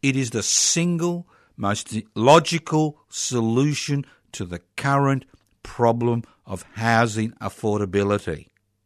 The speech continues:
And if the federal government does not want to interfere with negative gearing rules and capital gains tax, then it's up to state governments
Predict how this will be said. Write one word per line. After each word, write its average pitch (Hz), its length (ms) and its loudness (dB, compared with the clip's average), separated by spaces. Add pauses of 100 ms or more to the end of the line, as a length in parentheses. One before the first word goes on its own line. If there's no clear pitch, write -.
(440)
And 139 100 2
if 147 80 4
the 165 80 2
federal 139 380 2
government 123 580 2 (420)
does 110 240 -2
not 139 400 4
want 127 300 0
to 101 180 -2
interfere 107 540 -2
with 92 140 -6
negative 101 400 -2
gearing 104 420 -2
rules 90 320 -6
and 110 140 -8
capital 101 320 -6
gains 98 400 -8
tax, - 460 -12 (420)
then 123 120 0
it's 127 160 -2
up 135 180 2
to 131 80 -6
state - 600 2
governments 92 800 -4